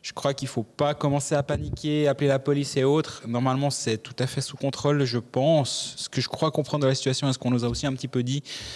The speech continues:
c'est qu'ils ont communiqué tous les joueurs qui étaient à disposition du coach maintenant. Romagnosi ne l'est pas. Il a fini sa saison beaucoup plus tard, enfin beaucoup, un peu plus tard que Nino Niederreiter.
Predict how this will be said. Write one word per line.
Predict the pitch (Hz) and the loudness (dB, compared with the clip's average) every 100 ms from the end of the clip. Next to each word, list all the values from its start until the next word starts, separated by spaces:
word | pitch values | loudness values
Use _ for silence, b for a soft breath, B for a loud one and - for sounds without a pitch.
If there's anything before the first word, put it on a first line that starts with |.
| B | B
c'est | - 127 | -4 -2
qu'ils | - 131 131 120 | 2 2 2 0
ont | |
communiqué | 113 147 151 135 143 | 0 0 0 0 -2
tous | 143 160 | -2 0
les | 143 | 0
joueurs | 135 131 131 | 2 2 0
qui | - 123 | -2 -2
étaient | 135 127 - _ _ - | 0 -2 -4 _ _ -8
à | 110 | -6
disposition | 120 - - 131 131 143 | -6 -6 -4 -4 -2 -4
du | 120 | -4
coach | - 135 - - | 0 0 -2 -4
maintenant. | 120 127 123 113 104 | 0 0 0 -6 -6
Romagnosi | - 120 120 143 | -4 -2 0 0
ne | 139 | 0
l'est | 107 95 _ _ | -2 -4 _ _
pas. | - 143 190 B B B | -4 -2 -4 B B B
Il | - 127 | 0 0
a | |
fini | 139 | 0
sa | 131 | -2
saison | 131 131 | -2 0
beaucoup | 117 123 | 0 -2
plus | - 120 | -6 -2
tard, | 147 139 - | 0 0 -6
enfin | 95 | -12
beaucoup, | 92 107 113 - | -10 -8 -8 -6
un | - 165 | -2 -2
peu | 160 147 | -2 -4
plus | - | -4
tard | 127 131 120 - | 0 0 0 -2
que | 120 117 113 | 2 2 2
Nino | 120 156 | 2 4
Niederreiter. | 156 135 120 120 131 | 4 2 0 2 2